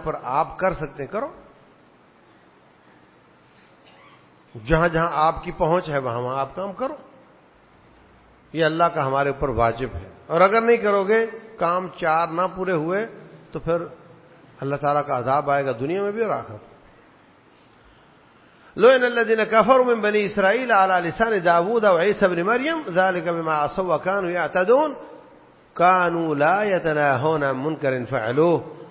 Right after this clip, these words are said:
حضرت داؤد علیہ السلام نے بنی اسرائیل پر لعنت کی تھی، وجہ اس کی یہ تھی کہ برائی سے منع نہیں کرتے تھے۔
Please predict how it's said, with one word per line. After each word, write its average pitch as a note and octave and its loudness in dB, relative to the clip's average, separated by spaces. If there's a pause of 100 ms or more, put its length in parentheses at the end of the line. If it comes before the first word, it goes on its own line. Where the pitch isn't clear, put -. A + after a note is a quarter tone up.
(180)
حضرت D#3+ -2
داؤد C#3+ 2
علیہ D3 4
السلام D#3+ -2
نے E3+ -2
بنی D3+ -4
اسرائیل D#3+ -4
پر D#3+ -4
لعنت D3 0
کی A3+ -2
تھی، C#4+ -2
وجہ A3 2
اس A3+ 2
کی G3 -6
یہ G3 0
تھی F#3 -8 (340)
کہ E3+ -12
برائی D#3 0
سے E3 -4
منع D3 -4
نہیں B2+ -6
کرتے A2 -14
تھے۔ - -20